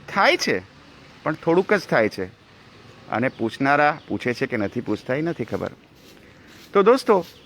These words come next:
ભુજને જો ખરેખર કચરામુક્ત કરવું હોય તો નાગરિકોએ આગળ તો આવવું જ પડશે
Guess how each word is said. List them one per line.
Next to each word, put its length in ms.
ભુજને 360
જો 100
ખરેખર 380
કચરામુક્ત 560
કરવું 300
હોય 180
તો 80
નાગરિકોએ 480
આગળ 260
તો 100
આવવું 220
જ 60
પડશે 300